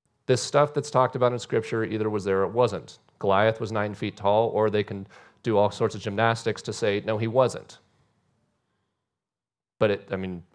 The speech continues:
I think he was. It's very clear. It goes down to the weight, the size, the circumference, the weight of his tools, and he just was. And he had five brothers. You can either find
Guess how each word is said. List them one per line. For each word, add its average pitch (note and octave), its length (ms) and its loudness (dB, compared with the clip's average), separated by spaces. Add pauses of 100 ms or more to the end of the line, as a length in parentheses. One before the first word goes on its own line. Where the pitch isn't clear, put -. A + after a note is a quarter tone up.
I E2+ 80 -4
think G2 140 -6
he C3 60 -2
was. G#3+ 440 2 (360)
It's C3+ 140 2
very A2 320 2
clear. E3 460 2
It F#2+ 100 -6
goes G#2 220 0
down G2+ 220 2
to G2+ 80 -8
the F2+ 80 -4
weight, E3+ 340 2
the E2+ 80 -6
size, C#3+ 380 4
the G#2 60 -6
circumference, B2+ 560 -2
the F#2+ 100 -2
weight G2+ 180 2
of F2+ 60 -2
his F2 140 -6
tools, D#3 320 2 (300)
and B2+ 200 0 (180)
he - 160 -2
just E3 160 4
was. A3 520 2 (580)
And A2+ 80 0
he C#3+ 60 4
had D#3 120 2
five F3+ 240 6
brothers. G3 460 2 (1400)
You B2+ 120 0
can C#3+ 120 4
either G3 200 8
find D3+ 440 4